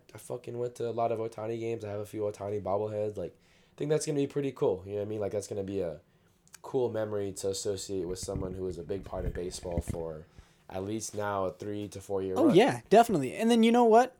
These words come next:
Speaker 2: Like, it's so cool. So, the, you know, I was setting up my bobbleheads at the office, and I opened up my Gil Hodges one. So I went to Gil Hodges when he got inducted to the Hall of Fame, courtesy of the Golden Era Committee two years ago.
Speaker 1: Mm-hmm.
Speaker 2: Excuse me, that was very rude.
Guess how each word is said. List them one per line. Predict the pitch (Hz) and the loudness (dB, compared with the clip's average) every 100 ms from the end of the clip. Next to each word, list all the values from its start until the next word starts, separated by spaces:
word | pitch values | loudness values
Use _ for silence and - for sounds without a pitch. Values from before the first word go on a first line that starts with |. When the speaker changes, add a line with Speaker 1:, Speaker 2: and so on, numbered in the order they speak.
| - | 4
Speaker 2:
Like, | 185 170 151 | 10 10 8
it's | - 165 | 4 6
so | - 214 | 10 8
cool. | - 220 | 10 6
So, | 156 175 | 6 4
the, | 156 | 2
you | 160 - 180 | 0 0 4
know, | 180 | 8
I | 165 | 8
was | - | 8
setting | 190 175 170 | 6 8 6
up | 170 | 8
my | 151 | 6
bobbleheads | 143 151 156 151 147 147 | 8 8 10 8 8 6
at | 135 | 4
the | 135 | 6
office, | 139 139 151 - - - - - _ - | 6 6 6 6 4 -4 -20 -20 _ 2
and | 151 147 139 131 - - | 6 6 6 2 -4 -2
I | 170 | 2
opened | 165 170 180 | 4 6 6
up | 170 | 6
my | 165 | 6
Gil | 139 165 | 6 8
Hodges | 147 160 160 131 | 10 8 6 0
one. | 120 | 0
So | 170 | 4
I | 160 | 6
went | 180 | 6
to | 180 | 6
Gil | 175 170 | 8 8
Hodges | 165 160 156 139 - - - - - | 8 4 2 2 -2 -6 -20 -20 -6
when | - 156 | 4 8
he | 170 | 8
got | 170 151 | 8 6
inducted | 151 156 170 151 | 6 6 6 4
to | |
the | 143 | 4
Hall | 156 147 | 6 4
of | |
Fame, | - 160 165 | 4 2 2
courtesy | 165 170 156 - | 4 6 6 6
of | 160 | 4
the | 143 | 6
Golden | 156 160 147 | 6 6 6
Era | 151 160 | 4 4
Committee | 185 180 202 - _ _ - | 4 2 0 -4 _ _ -2
two | 190 | 6
years | 175 190 | 10 10
ago. | 196 214 - | 8 4 2
Speaker 1:
Mm-hmm. | 113 101 95 - - _ _ _ - - - - - 151 143 143 - _ | -12 -12 -14 -20 -20 _ _ _ -20 -20 -20 -20 -16 -14 -14 -14 -18 _
Speaker 2:
Excuse | - - 127 120 | -10 -4 -4 -4
me, | |
that | 117 | -4
was | 123 | -4
very | 123 120 | -2 -2
rude. | 120 120 | -4 -8